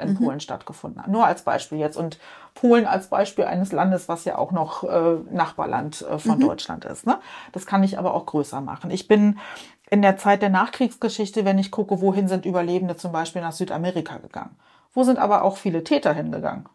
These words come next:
Speaker 1: Nämlich auch nach Südamerika. Also auch da habe ich ja Fragestellungen von, wo haben Einflüsse des Nationalsozialismus entweder in der Zeit des Nationalsozialismus oder auch danach,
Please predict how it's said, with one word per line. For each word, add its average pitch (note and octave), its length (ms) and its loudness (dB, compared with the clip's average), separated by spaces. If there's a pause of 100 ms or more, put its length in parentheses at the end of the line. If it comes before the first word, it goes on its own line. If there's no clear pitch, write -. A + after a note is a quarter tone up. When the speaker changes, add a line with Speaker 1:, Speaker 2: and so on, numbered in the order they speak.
Speaker 1:
Nämlich E3+ 300 -8
auch G#3 100 4
nach F#3 140 0
Südamerika. D#3+ 720 -4 (400)
Also G3 180 4
auch G3+ 120 0
da A3+ 200 4
habe G#3+ 140 0
ich G3+ 80 -4
ja G3 100 -2
Fragestellungen F#3+ 680 0
von, F3+ 360 0 (340)
wo A#3 360 6
haben G3+ 420 4 (140)
Einflüsse G3+ 960 2 (420)
des F#3 160 0
Nationalsozialismus G3 1120 2
entweder F#3 460 0
in F3+ 100 0
der D#3+ 160 -2
Zeit A#3+ 640 0
des A#3+ 180 0
Nationalsozialismus G#3+ 1080 -2
oder G#3 240 2
auch F3+ 120 0
danach, F3+ 540 -2